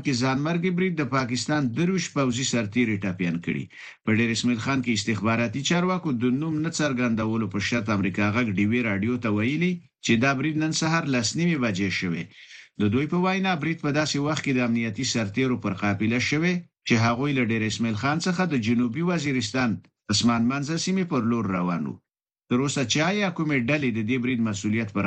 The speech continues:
غاړه نه دی اخیستی. له امریکا غږ څخه خبرونو ته دوام ورکوو. اوکراین او روسیې دواړو د شپې پر مهال پر اوکراین د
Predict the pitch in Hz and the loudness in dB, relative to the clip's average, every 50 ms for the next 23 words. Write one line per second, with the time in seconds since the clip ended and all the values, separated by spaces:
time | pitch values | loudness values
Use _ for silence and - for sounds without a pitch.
0 | 95 101 101 101 95 92 90 90 85 - 82 78 - 87 71 - - - - - | 0 0 0 0 2 0 0 0 0 -2 -4 -4 -4 -4 -4 -4 -4 -4 -6 -8
1 | - - _ _ _ _ _ _ - - _ - 131 143 151 156 160 160 170 165 | -8 -10 _ _ _ _ _ _ -20 -14 _ -2 0 0 0 0 0 0 2 0
2 | 165 156 175 185 175 - 208 202 208 202 180 175 165 160 151 160 156 156 147 131 | 0 0 0 -2 -2 -2 -2 0 0 0 0 0 0 0 0 0 0 0 0 0
3 | 135 120 113 117 113 113 113 104 101 92 87 80 - - 73 76 - - _ _ | 0 0 0 0 0 2 2 2 0 0 -2 -4 -4 -4 -6 -6 -6 -8 _ _
4 | _ _ _ _ _ _ - - 147 151 147 175 180 185 185 185 180 175 170 160 | _ _ _ _ _ _ 0 2 2 4 4 2 2 2 2 2 2 0 0 0
5 | 160 156 143 - 175 180 156 143 165 170 170 165 151 139 143 131 - - 160 170 | 0 -2 -2 0 0 0 0 2 2 2 2 0 0 -2 -2 -4 -2 0 0 0
6 | 170 175 196 202 190 202 190 185 190 190 175 175 160 151 143 131 117 151 156 160 | 0 0 0 2 2 2 2 2 0 -2 -2 -2 0 0 0 -2 0 -2 0 0
7 | 156 147 131 131 | 0 0 2 2